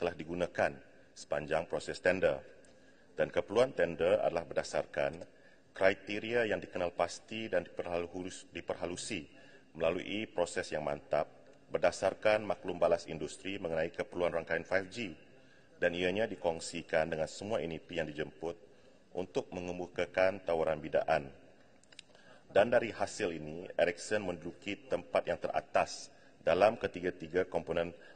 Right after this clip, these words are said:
utama kriteria penilaian tender seperti berikut. Yang pertamanya dari segi teknikal, ianya meliputi keseluruhan kemampuan teknologi five G, kemampuan pelaksanaan five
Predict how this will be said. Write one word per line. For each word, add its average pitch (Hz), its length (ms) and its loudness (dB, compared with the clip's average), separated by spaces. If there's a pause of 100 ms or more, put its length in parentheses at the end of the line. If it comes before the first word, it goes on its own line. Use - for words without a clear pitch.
utama 85 400 0
kriteria 80 480 0
penilaian 80 400 -2
tender 80 320 -2
seperti - 480 -10
berikut. 76 320 -2 (560)
Yang 85 240 -2
pertamanya 90 640 0
dari 107 80 0
segi 92 240 -10
teknikal, 87 560 2 (640)
ianya 92 320 4
meliputi 92 480 -2
keseluruhan 104 880 2
kemampuan 85 400 0
teknologi 80 320 -4
five 76 240 0
G, 80 320 -6 (480)
kemampuan 98 560 2
pelaksanaan 82 480 0
five 80 240 0